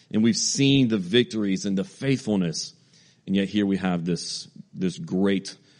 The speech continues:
fall. It's a tragic story.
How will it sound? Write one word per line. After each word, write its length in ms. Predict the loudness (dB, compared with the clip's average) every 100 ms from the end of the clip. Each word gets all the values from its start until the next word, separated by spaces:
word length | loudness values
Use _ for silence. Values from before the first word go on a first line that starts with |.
| _
fall. 460 | -20 -8 -8 -8 -12 -20 _ _ _ _ _ _ _ -6
It's 100 | -6
a 60 |
tragic 420 | -2 2 2 0
story. 380 | -4 -4 -4 -4